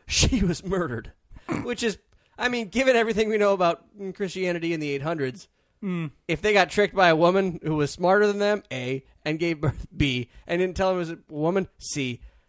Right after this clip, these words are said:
Speaker 1: yeah, uh, she probably gonna get murdered.
Speaker 2: Matt, I want to read to you the last sentence from the introductory part of the Wikipedia entry for Pope Joan. "Pope Joan is now widely accepted to be fictional."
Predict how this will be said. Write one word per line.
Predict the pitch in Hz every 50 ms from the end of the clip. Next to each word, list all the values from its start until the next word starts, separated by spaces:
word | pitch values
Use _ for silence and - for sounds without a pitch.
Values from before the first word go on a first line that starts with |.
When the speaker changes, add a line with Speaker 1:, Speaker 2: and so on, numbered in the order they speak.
| _ _ _ _ - - _ _
Speaker 1:
yeah, | - 233 233 233 - - - -
uh, | 214 220 226 233 220
she | - - 240 233
probably | 208 - 220 190 180 175
gonna | 160 143
get | 135 151 143
murdered. | 139 131 123 120 120 - _ _ _ _ _ _ _ _ _ _ _ _ _ _ _ _ -
Speaker 2:
Matt, | 175 180 175 170 _ -
I | 170 175
want | 180 196 196 180 -
to | - 185 180 165 160 151 147 143 143 147 151
read | 170 180 214 226 180 151
to | - 156
you | 139 127 123 120 117
the | 104 123 123
last | 123 139 143 139 131 - -
sentence | - 165 135 120 113 104 - - - _ _ -
from | - - 147 131 123
the | 120 123
introductory | 127 127 - - 113 123 120 - - - 117 110 104 101 98 92 - _ _ _ _ _ _ _ _
part | _ - 123 104 95 - -
of | 135 113 104 98 95
the | 107 98 98
Wikipedia | 104 107 104 _ _ - - 151 135 113 107
entry | 104 101 - - 101 98
for | - - 113
Pope | - 113 95 - -
Joan. | - 92 90 - - - - - - - - - - - - _ _ _ _ _ _ _ _ _ _ _ _
"Pope | - 208 202 160
Joan | 147 180 226 220 196 180 175
is | 190 - 160 147 131
now | 139 147 139 135 131
widely | 123 160 185 202 196 190 202 190
accepted | 180 - - - 208 - - 151 139 127 -
to | - 143
be | 123 135 135
fictional." | 135 - - 165 - - - - 104 -